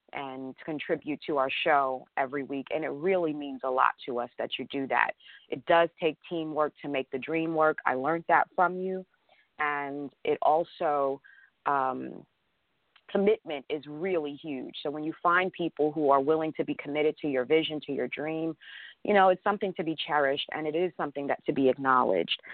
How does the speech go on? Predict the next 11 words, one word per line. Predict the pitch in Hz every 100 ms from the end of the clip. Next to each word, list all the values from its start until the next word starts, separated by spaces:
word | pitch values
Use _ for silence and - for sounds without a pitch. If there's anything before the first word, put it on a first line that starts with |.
| - - -
I | 226
also | 277 - -
like | 226 190 -
the |
direction | 160 147 175 - - 147 151
that | 156 139 -
your | 156 147 143 135 135
message | 151 156 - 147 135
went | 156 151
into, | 147 139 135 - 156 127
Mom, | 143 131 131